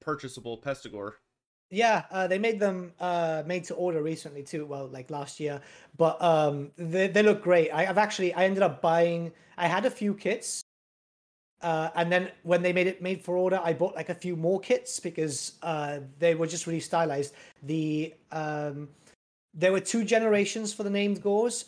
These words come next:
Speaker 2: Uh, the first generation had everyone, and then the second generation, for some reason, only had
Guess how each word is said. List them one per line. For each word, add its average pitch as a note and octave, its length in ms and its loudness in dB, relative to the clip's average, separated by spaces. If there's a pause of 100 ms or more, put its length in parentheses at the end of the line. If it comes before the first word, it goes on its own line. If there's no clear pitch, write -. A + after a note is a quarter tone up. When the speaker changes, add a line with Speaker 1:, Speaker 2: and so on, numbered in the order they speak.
Speaker 2:
Uh, E3+ 420 -2
the D#3+ 80 -4
first G#3 400 2
generation G3 400 -2
had F#3 240 -2
everyone, F3 560 2 (640)
and F3+ 160 -2
then F3 80 -6
the E3+ 80 -4
second G#3 340 -2
generation, F#3+ 480 -4
for E3+ 140 -8
some F3 240 -2
reason, E3+ 380 -4
only E3 260 0
had D3+ 460 -8